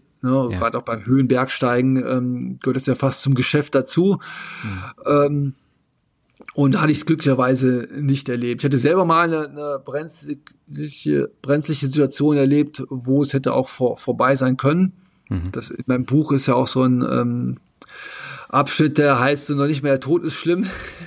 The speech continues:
Speaker 1: <laughs>
Speaker 2: Ja.
Speaker 1: Äh, hört sich jetzt vielleicht krass an und man denkt vielleicht, ich spinne auch so ein bisschen, aber wenn man jetzt in diesem, dieser Prozess ist, wo man dann um sein Leben kämpft,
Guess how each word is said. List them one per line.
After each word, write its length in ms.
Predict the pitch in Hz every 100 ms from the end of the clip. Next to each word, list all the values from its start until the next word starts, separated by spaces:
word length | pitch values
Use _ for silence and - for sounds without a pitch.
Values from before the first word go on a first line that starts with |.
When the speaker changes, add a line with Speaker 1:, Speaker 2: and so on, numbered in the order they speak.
| -
Speaker 1:
<laughs> 20 | 180 - 139 175 185 -
Speaker 2:
Ja. 140 | - - - - - - - - _ - 185 190 - -
Speaker 1:
Äh, 220 | 170 160
hört 240 | 151 214
sich 80 | 214
jetzt 260 | 180 - -
vielleicht 260 | 180 139
krass 320 | - 151 180
an 320 | 139 135 196 226
und 180 | 165 156
man 160 | 151
denkt 200 | 143 165
vielleicht, 320 | 151 156 - 143
ich 220 | 139 -
spinne 360 | - 165 202
auch 120 | 196 196
so 120 | 185
ein 40 |
bisschen, 300 | 165 190 196
aber 300 | 147 151 147 - _ _ -
wenn 200 | 143 170
man 100 | 180
jetzt 180 | 175 160
in 120 | 170
diesem, 560 | 165 147 147 131 117 - _ _ _ _
dieser 300 | 131 123 143
Prozess 580 | 139 - 147 - 180 175
ist, 220 | 175 165
wo 80 | 139
man 160 | 156 143
dann 180 | 143 147
um 140 | 147
sein 180 | 135 131
Leben 340 | 143 170 143
kämpft, 480 | - 139 240 269 -